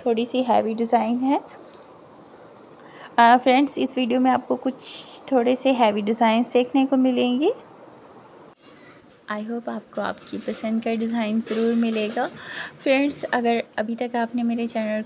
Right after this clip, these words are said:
को like और subscribe नहीं किया तो please अभी लाजमी like और subscribe कर दें,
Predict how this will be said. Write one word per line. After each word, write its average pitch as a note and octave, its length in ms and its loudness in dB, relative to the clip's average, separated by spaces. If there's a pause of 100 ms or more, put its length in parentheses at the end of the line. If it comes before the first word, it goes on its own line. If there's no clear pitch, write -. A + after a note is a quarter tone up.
को A3+ 120 -4 (120)
like G3+ 340 -2
और A3+ 80 -4
subscribe A3+ 580 -4 (120)
नहीं A#3 300 -4
किया A3 360 0 (120)
तो G3 260 -4 (180)
please A#3 400 -4
अभी G3+ 200 -4
लाजमी G3 440 -6
like D4+ 300 -4
और C#4 80 -2
subscribe A#3 560 -2
कर A3+ 220 -4
दें, A#3+ 180 -8